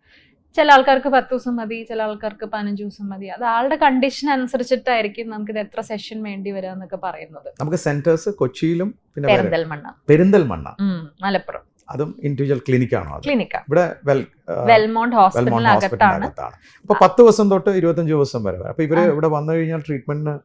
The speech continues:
Speaker 2: റൂംസ് ഉണ്ടോ? അതെങ്ങനെയാണ്?
Speaker 1: ഇ-, ഇപ്പം, ആ, ഇത് usually outpatient category treatment ആണ്. അതുകൊണ്ട്
Speaker 2: ഓക്കെ.
Speaker 1: ഐ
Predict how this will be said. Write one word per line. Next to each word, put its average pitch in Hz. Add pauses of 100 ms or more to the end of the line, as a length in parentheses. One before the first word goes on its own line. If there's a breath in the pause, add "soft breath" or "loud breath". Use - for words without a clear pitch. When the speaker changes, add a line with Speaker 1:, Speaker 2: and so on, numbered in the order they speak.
Speaker 2:
റൂംസ് 131
ഉണ്ടോ? 82
അതെങ്ങനെയാണ്? 110
Speaker 1:
ഇ-, 90 (140)
ഇപ്പം, 302
ആ, - (100)
ഇത് 247
usually 311 (100)
outpatient 277
category 269 (140)
treatment 208
ആണ്. 160
അതുകൊണ്ട് 220
Speaker 2:
ഓക്കെ. 226
Speaker 1:
ഐ 240